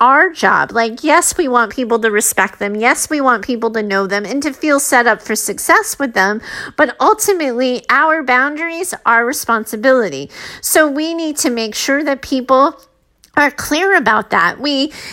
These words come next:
get to open up the conversation in case there's any questions or in case, you know, they have any worries attached to it. You know, I always, you know, my clients sometimes, um, are weekend warriors, right? Like they, they do client calls during the week. So then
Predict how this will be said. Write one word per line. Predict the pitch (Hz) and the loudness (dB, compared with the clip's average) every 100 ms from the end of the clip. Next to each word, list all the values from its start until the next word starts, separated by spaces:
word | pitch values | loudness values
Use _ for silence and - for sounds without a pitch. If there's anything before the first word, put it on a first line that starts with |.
| - | -2
get | 269 247 - | 0 2 0
to | - 233 | 0 2
open | 202 254 254 226 | 4 4 2 -2
up | 208 | -2
the | 208 | -6
conversation | - 196 196 - 302 285 - 269 247 | -4 -2 -2 -2 0 0 0 0 -2
in | 196 | -4
case | 196 185 | -4 -4
there's | 190 185 | -4 -4
any | 185 180 | -6 -8
questions | 165 233 - - 294 269 262 | -4 -2 -2 -2 -2 -2 -2
or | 240 | -2
in | 208 185 | -2 -2
case, | 254 220 262 - - - - | -2 0 -2 -6 -12 -14 -6
you | 262 | 0
know, | 233 | 2
they | 233 233 | 2 2
have | 214 214 | 2 0
any | 208 202 | -4 -2
worries | 269 302 294 285 269 | 2 2 2 0 -2
attached | 254 262 247 - - | 0 0 0 -2 -2
to | 240 | 2
it. | 240 226 | 2 0
You | 226 240 | 0 2
know, | 208 | 4
I | 208 | 4
always, | 240 302 302 - | 2 2 0 -2
you | 262 247 233 | -4 0 2
know, | 214 208 - - - | 0 -2 -8 -14 -4
my | 269 262 | 0 0
clients | - 285 262 262 | 2 2 2 0
sometimes, | - 247 262 247 247 - | -2 -4 0 0 0 -2
um, | - 220 220 202 | 0 2 2 0
are | 214 | 0
weekend | 240 269 254 240 247 | 0 0 0 -2 2
warriors, | 285 269 226 180 175 - | 2 2 0 -2 -4 0
right? | 220 226 233 | 2 2 2
Like | 226 214 | 0 0
they, | 226 214 214 | 2 2 2
they | 202 226 208 | 2 2 0
do | 208 233 | -4 -6
client | - 254 247 226 | 0 2 2 2
calls | 233 226 - | 0 0 0
during | 226 220 214 | -2 0 -2
the | |
week. | 226 285 | -2 -2
So | 254 247 | -2 0
then | 226 226 226 | 2 2 0